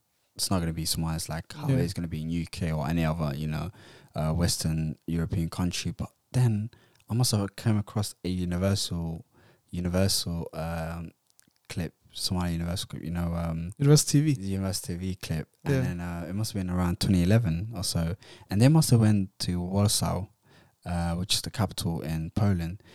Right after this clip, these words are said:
Speaker 1: And there's a booming Somali community there.
Speaker 2: Mad.
Speaker 1: And I, I see Somali shopkeepers. Uh, I'm seeing a whole massive community,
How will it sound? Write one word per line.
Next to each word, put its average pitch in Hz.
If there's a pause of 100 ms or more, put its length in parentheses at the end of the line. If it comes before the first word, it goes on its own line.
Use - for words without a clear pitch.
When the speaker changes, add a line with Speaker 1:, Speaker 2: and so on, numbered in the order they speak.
(140)
Speaker 1:
And 110
there's 120
a 113
booming 135
Somali 127
community 123
there. 85 (220)
Speaker 2:
Mad. 131
Speaker 1:
And 117
I, 131
I 104
see 107
Somali 104
shopkeepers. 113 (400)
Uh, 92
I'm 95
seeing 107
a 95
whole 98
massive 95
community, 90